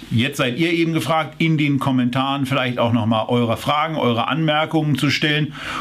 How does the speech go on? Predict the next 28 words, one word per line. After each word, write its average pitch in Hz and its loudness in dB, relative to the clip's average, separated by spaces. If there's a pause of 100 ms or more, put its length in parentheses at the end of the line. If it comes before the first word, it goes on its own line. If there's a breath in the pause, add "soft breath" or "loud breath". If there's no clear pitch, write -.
(120 loud breath)
eure 139 2
Verwunderung 170 0
darüber 156 2
Ausdruck 143 0
zu 147 2
geben, 139 2
dass 135 -2
man 131 2
so 120 2
selbstbewusst 131 0
mit 127 0
einer 120 2
deutlich 127 0
über 139 0
ein 131 0
Prozent 127 0 (480 loud breath)
liegenden 123 2
Marge 123 0
aus 123 0
Assets 123 -2
under 120 2
Management 120 0
rangehen 131 0
kann, 135 -4
aber 131 0
bei 127 -2
entsprechender 120 0
Kundenzufriedenheit, 131 0